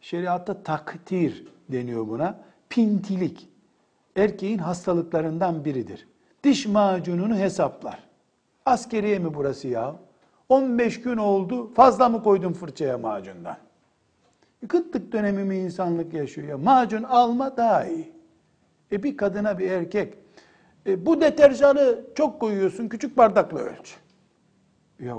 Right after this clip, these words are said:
kadın küçük bardakla ölçüyor <laughs> yani. Deterjanı iktisat edecek, edecek. Bütünü niye? İşte <coughs> bir bardak artıracak ondan üç ayda.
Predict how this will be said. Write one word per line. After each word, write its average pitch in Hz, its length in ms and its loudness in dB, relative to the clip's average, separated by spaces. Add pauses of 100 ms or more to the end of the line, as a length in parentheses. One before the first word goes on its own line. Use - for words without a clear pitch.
(100)
kadın 233 380 -6
küçük 202 300 -10
bardakla 196 380 -2
ölçüyor 151 280 -8
<laughs> 160 80 -4
yani. 135 200 -6 (380)
Deterjanı 208 640 2
iktisat 226 640 -2
edecek, 202 500 -2
edecek. 190 460 -4 (400)
Bütünü 214 460 0
niye? 220 420 -2 (800)
İşte 214 480 -2 (640)
<coughs> - 140 8 (680)
bir 202 200 0
bardak 165 340 6
artıracak 180 480 2
ondan 143 280 -2
üç 135 180 -10
ayda. 85 240 -10